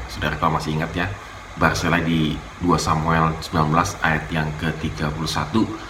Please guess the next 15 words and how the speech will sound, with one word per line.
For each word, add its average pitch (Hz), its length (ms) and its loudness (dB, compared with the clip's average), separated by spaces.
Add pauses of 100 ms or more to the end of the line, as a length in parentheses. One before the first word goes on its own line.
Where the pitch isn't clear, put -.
(220)
Barsilai 90 680 4 (220)
sangat 107 720 4
memelihara 87 560 6
Daud. 87 220 4 (480)
Waktu 85 260 0
melarikan 87 460 2
diri 92 240 4
nggak 85 260 4
kayak 78 140 0
Simei 92 320 2
mengutukinya, 87 760 2 (320)
tapi 87 160 -2
Barsilai 92 640 6
membantu 82 580 2 (460)
Daud. 73 240 0